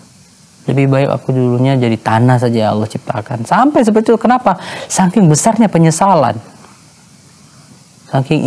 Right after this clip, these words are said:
inginnya engkau selamat dari pertanggungjawaban, dari hukuman yang Allah telah siapkan untuk seperti itu.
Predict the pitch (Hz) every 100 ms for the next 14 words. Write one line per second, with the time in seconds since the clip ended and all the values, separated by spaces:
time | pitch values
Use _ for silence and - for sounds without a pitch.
0 | 151 214 254 208 202 196 226 269 359 359
1 | 349 185 180 160 - 160 165 165 185 170
2 | 147 143 - - - - - - - 151
3 | 147 143 196 202 165 147 160 156 147 143
4 | 196 208 - 143 151 190 - - - -
5 | - - _ _ _ _ - - - -
6 | _ - - 147 180 175